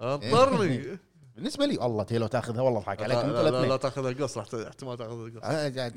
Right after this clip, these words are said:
Speaker 2: استانس. استانس.
Speaker 1: زين.
Speaker 2: آه، يقول وايد صعبة. إنه ما توقعها ب-، ب-، بهذه الصعوبة. آه، ال-، المكان، مكان الإضافة Ancient Gods وايد حلو. ال-، ال-، ال-، الآرت مالها أو، أو ال-، ال-، المكان، الديزاين وايد حلو.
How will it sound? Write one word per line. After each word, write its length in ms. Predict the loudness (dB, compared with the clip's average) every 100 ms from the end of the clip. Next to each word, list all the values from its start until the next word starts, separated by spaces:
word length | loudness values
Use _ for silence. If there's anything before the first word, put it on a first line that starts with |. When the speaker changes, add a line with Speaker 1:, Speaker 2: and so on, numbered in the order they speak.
| -10
Speaker 2:
استانس. 580 | -2 0 0 -2 -12 -14 _ _ -18
استانس. 460 | -16 -12 -14 -16 _ _ _ -20
Speaker 1:
زين. 140 | -20 -16 -4
Speaker 2:
آه، 380 | -2 0 0 0
يقول 280 | 0 0 4
وايد 220 | 2 2
صعبة. 320 | -4 -6 -10 -14 -20 -20
إنه 160 | -18 -2
ما 180 | 2 2
توقعها 760 | 2 2 0 -2 0 0 -2
ب-، 120 | -8
ب-، 680 | -10 -10 -8 -6 -6 -6 -8
بهذه 240 | -2 -2 -2
الصعوبة. 520 | -6 -6 -4 -4 -8 _ _ _ _ _ _ _ -14
آه، 680 | -8 -8 -8 -8 -10 -12 -10
ال-، 200 | -10 -6
المكان، 640 | -2 -2 2 2 0 -4 -12
مكان 340 | -8 -2 0
الإضافة 680 | 0 -2 -2 -2 -2 -4 -4
Ancient 220 | -6 -6
Gods 240 | -4 -4 -2
وايد 200 | -4 -6
حلو. 200 | -12 -18 _ _
ال-، 140 | -20
ال-، 320 | -14 -14 -14
ال-، 240 | -14 -14 -14
الآرت 500 | -12 -6 -4 -4 -4
مالها 300 | -6 -6 -6
أو، 200 | -8 -10
أو 180 | -12 -14
ال-، 200 | -14 -16
ال-، 220 | -16 -18
المكان، 580 | -20 -12 -6 -4 -4 -8
الديزاين 520 | -16 -14 -8 -6 -4
وايد 320 | 2 2 2
حلو. 180 | -4